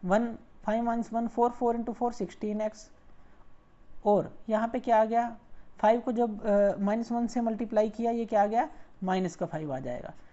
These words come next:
तो इसका ये आंसर रहेगा, थोड़ा ध्यान से कीजिएगा क्योंकि ये सेम थे, इसलिए ये क्वेश्चन हमने किया है।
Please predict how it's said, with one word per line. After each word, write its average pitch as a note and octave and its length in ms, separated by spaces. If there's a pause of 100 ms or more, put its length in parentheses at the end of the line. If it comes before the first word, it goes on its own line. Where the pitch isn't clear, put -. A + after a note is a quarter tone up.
(200)
तो A3+ 80
इसका C4+ 280
ये B3 140
आंसर F3+ 260
रहेगा, C#3 240
थोड़ा A3 180
ध्यान G3+ 260
से F#3+ 120
कीजिएगा E3+ 480 (420)
क्योंकि G3 220
ये G3+ 80
सेम G3+ 260
थे, A#3 100
इसलिए A3+ 280
ये G3+ 300
क्वेश्चन F#3+ 320
हमने D3+ 260
किया C3 260
है। C3 100